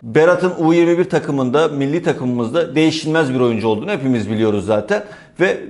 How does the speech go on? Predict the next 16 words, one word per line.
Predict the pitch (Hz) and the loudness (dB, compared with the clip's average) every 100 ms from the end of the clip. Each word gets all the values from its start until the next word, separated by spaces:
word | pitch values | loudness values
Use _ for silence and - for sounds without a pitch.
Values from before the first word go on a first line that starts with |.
| 143 135 | -14 -14
inşallah | 165 190 165 147 147 | -10 -4 0 0 0
Trabzonspor'a | 160 165 165 - 160 156 | 0 0 -4 -4 0 0
gelmesiyle | 147 165 165 151 147 127 | 2 0 0 -4 -4 0
beraber | 131 147 170 | 0 2 0
ben | 160 160 | -2 -2
A | 143 | -4
milli | 147 147 | -4 -6
takıma | 143 143 151 | -6 -6 -2
da | 147 | -2
çağrılacağını | 131 127 113 101 107 104 98 | -2 -4 -4 -6 -6 -6 -10
düşünüyorum. | 95 104 120 185 180 | -12 -8 -6 -6 -2
Trabzonspor | 165 160 160 160 165 | 0 0 -2 -6 -6
takımının | 160 156 156 156 | -4 -6 -4 -2
ön | 156 160 | -2 -2
liberosunda | 151 156 151 151 147 160 - - - _ | -2 -2 -4 -4 -2 -2 -4 -20 -20 _
hani | - 135 147 | -2 0 -2